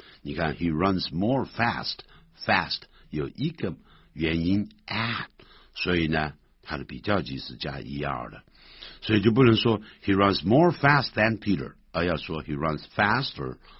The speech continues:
than Peter。所以注意，有些字变成比较级时哦，呃，甚至连原来的样子都变了。像 he speaks English well，well 是单音节的字，那变比较级，照-，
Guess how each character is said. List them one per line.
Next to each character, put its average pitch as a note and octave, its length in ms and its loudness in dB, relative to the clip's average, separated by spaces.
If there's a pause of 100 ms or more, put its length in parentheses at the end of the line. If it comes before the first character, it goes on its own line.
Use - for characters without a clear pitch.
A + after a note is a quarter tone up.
(140)
than F2 440 -4
Peter。 C2 400 -6 (1040)
所 G2 140 0
以 - 20 2
注 A3+ 260 6
意， D#3+ 240 6 (240)
有 C3+ 280 12
些 A#3 280 6
字 G3 380 -2 (400)
变 F#3 180 10
成 D3 160 8
比 E2 180 -2
较 G#2+ 320 2
级 D2+ 280 -6
时 - 220 -6
哦， A1+ 300 -12 (480)
呃， C#3+ 140 8
甚 A3+ 240 8
至 D3+ 280 4 (180)
连 C3+ 260 6
原 C#3 240 6
来 G3+ 100 4
的 G#3 80 4
样 A#3 200 6
子 B2 80 0
都 D2+ 100 -2
变 C2 260 -4
了。 - 180 -20 (160)
像 F2 300 -2 (240)
he F#2+ 100 0
speaks - 460 -2
English G#2 460 2
well，well F#2 880 -2
是 D2+ 120 -10
单 F2+ 240 -4
音 F2+ 140 0
节 C#2 160 -6
的 B1+ 80 -10
字， C2 280 -12 (500)
那 G#3+ 160 8
变 A3 280 8
比 B2+ 140 2
较 G3 160 6
级， D#3 260 4
照-， G3+ 280 0